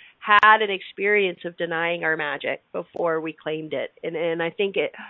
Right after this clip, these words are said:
in part because it is discredited so much. And, I mean, Jen is one of my most magical, magical buddies. Like,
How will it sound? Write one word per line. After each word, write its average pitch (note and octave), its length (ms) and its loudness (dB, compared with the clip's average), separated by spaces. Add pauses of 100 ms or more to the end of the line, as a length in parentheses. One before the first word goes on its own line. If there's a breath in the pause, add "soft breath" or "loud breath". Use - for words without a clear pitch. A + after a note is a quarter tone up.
in G#3 160 -2
part - 300 2
because G3+ 320 -4
it - 180 -8
is A3+ 300 -2
discredited D#3 680 -6 (140)
so D#3 140 -6
much. D3 340 -8
And, E3+ 180 -4 (300 loud breath)
I A3 60 2
mean, G#3+ 120 -2
Jen D4+ 220 2
is C4+ 160 0
one G#3 160 2
of F#3+ 100 0
my F3+ 140 2
most F3 440 2 (300)
magical, F#3 1000 4 (300)
magical F3+ 680 2 (640)
buddies. E3 380 4
Like, E3 140 -2